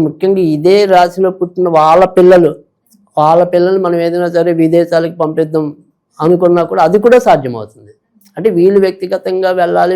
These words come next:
వెళ్ళకపోవటం అనేది ఉన్నా వాళ్ళ పిల్లల్ని పంపించాలి అనుకున్నాం అనుకోండి, ఖచ్చితంగా పిల్లలకి కూడా ఇప్పుడు వెళ్ళడానికి అవకాశం ఎక్కువ ఉంది. So అలా పిల్లల్ని దూరం పెట్టి చదివించాలన్నా లేదా వాళ్ళకి అలా విదేశాల్లో పంపించి ఉద్యోగాల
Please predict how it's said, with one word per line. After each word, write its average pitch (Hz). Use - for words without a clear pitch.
వెళ్ళకపోవటం 170
అనేది 170
ఉన్నా 170
వాళ్ళ 190
పిల్లల్ని 233
పంపించాలి 220
అనుకున్నాం 180
అనుకోండి, 131
ఖచ్చితంగా 220
పిల్లలకి 202
కూడా 208
ఇప్పుడు 190
వెళ్ళడానికి 180
అవకాశం 160
ఎక్కువ 139
ఉంది. -
So -
అలా 185
పిల్లల్ని 202
దూరం 185
పెట్టి 180
చదివించాలన్నా 170
లేదా 180
వాళ్ళకి 165
అలా 156
విదేశాల్లో 165
పంపించి 160
ఉద్యోగాల 156